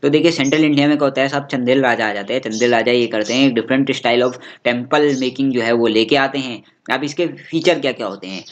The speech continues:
अब ये पहला फीचर तो इसका ये हो गया कि ये lavishly decorated होते हैं, तो, उम, अ, और इसमें कार्विंग्स भी होती हैं, तो स्टेटमेंट वन तो अपने आप इनकरेक्ट हो गया।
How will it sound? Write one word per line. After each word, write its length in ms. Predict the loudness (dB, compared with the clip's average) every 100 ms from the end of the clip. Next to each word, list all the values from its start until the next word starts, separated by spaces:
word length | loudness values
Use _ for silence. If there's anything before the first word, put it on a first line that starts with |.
| -20 _ -10
अब 80 | -2
ये 240 | 4 6 6
पहला 340 | 2 0 0
फीचर 220 | 0 -4
तो 120 | -4
इसका 180 | -6 -4
ये 80 | 0
हो 80 | 2
गया 120 | 2
कि 120 | 2
ये 60 | 2
lavishly 540 | 2 2 0 0 2
decorated 440 | 2 0 0 0 0
होते 200 | -2 -4
हैं, 260 | -4 -6 -12 -20 _ -6
तो, 380 | 2 4 6 6
उम, 840 | 2 -2 -4 -6 -8 -6 -6 -6 -8 -10 _ _ -18 -18 _
अ, 340 | -4 0 0 0
और 180 | -2 -2
इसमें 220 | -2 -2
कार्विंग्स 440 | 0 0 -2 -2
भी 60 | 0
होती 280 | 0 -2 -6
हैं, 200 | -8 -8 -6
तो 80 | -4
स्टेटमेंट 400 | 0 0 0 2
वन 180 | 2
तो 80 | 2
अपने 180 | 2 2
आप 220 | -2 -2
इनकरेक्ट 380 | -2 0 0 0
हो 60 | -2
गया। 240 | -2 -4